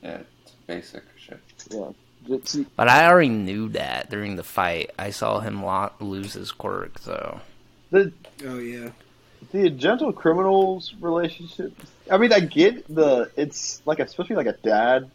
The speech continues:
Speaker 2: but it, it seems strange to me.
Speaker 1: See, me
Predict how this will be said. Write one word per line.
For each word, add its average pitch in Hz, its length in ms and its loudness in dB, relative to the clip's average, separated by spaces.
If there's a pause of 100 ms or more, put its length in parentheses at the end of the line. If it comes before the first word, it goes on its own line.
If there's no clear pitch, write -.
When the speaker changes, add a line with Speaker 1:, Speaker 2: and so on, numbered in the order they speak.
(120)
Speaker 2:
but 120 200 -2
it, 113 120 -6 (240)
it - 160 -4
seems 139 500 -6 (480)
strange - 600 -6 (580)
to 98 80 -4
me. 82 60 -4
Speaker 1:
See, 92 120 2
me - 120 -8